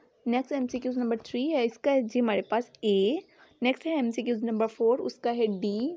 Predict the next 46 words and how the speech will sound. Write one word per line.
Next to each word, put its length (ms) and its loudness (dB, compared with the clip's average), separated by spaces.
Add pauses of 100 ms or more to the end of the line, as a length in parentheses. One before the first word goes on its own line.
(160)
बच्चों 220 0
अगर 180 4
इसमें 280 0
से 120 -6
कोई 340 2
भी 180 -2
ए-, 220 2
एम, 160 -2
ऑप्शन 400 0
गलत 320 0
हो 100 4
तो 120 0
आप 200 2
लोग 140 0
कमेंट 280 0
सेक्शन 300 -2
में 100 0
लाजमी 400 0
बताएं 320 -2
ताकि 240 -2
बाकी 260 -2
बच्चों 300 -2
की 140 0
हेल्प 240 0
हो 100 0
सके, 280 -6
ठीक 240 -6
है। 120 0 (520)
नेक्स्ट 240 -2
है 60 4
हमारे 200 0
पास 180 -4
एमसीक्यूज़ 500 0
नंबर 220 0
फ़ाइव, 400 2 (880)
इसका 280 0
है 100 2
हमारे 240 0
पास 280 -2
ऑप्शन 500 0
डी। 320 0 (280)
नेक्स्ट 280 0
है 60 2
एमसीक्यूज़ 400 0
नंबर 240 0
सिक्स, 460 -8